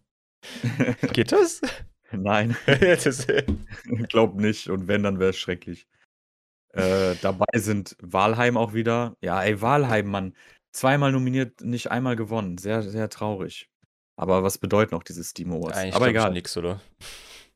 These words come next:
Speaker 1: Keine Ahnung. Crap Game? Ja, keine Ahnung. Ist halt ein
Speaker 2: <laughs>
Speaker 1: bisschen
Speaker 2: Crap
Speaker 1: random.
Speaker 2: Game.
Speaker 1: Ist ein bisschen frech, aber <laughs>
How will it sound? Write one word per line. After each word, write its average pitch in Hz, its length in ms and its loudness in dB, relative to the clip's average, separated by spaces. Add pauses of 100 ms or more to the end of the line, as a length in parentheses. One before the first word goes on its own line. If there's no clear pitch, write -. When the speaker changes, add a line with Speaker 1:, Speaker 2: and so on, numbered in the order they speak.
(140)
Speaker 1:
Keine 87 180 -2
Ahnung. 87 240 -2
Crap 110 360 2
Game? 113 400 4
Ja, 90 320 0
keine 92 200 -2
Ahnung. 92 240 2
Ist - 140 6
halt - 100 4
ein - 40 4
Speaker 2:
<laughs> - 20 4
Speaker 1:
bisschen 196 280 -2
Speaker 2:
Crap 208 220 6
Speaker 1:
random. 92 160 2
Speaker 2:
Game. - 220 2
Speaker 1:
Ist - 120 -12
ein 95 60 -10
bisschen 104 260 -2
frech, - 500 0
aber 107 300 6 (1120)
<laughs> 117 180 2